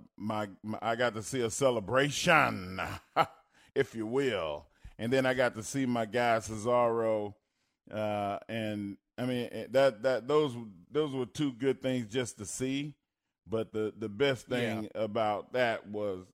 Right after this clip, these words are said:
Speaker 1: about last night was really getting to see Kevin Owens and Sami Zayn, you know, like,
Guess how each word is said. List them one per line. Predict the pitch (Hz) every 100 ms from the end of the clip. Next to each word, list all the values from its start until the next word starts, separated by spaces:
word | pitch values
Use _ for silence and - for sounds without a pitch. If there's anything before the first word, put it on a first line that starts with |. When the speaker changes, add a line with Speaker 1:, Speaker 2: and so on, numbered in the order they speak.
| _
Speaker 1:
about | 113 110 113 107
last | 113 107 101 113
night | 113 107 92
was | 101 101 98 90 - _ _ _ -
really | 95 131 143 139
getting | 117 123 113
to | 101
see | 120 107
Kevin | 123 113 107
Owens | 104 101 90
and | 85
Sami | 98 101 92
Zayn, | 82 92 90 82 82 _ _ _ _ _ _
you | 101 95
know, | 92 87
like, | 92 87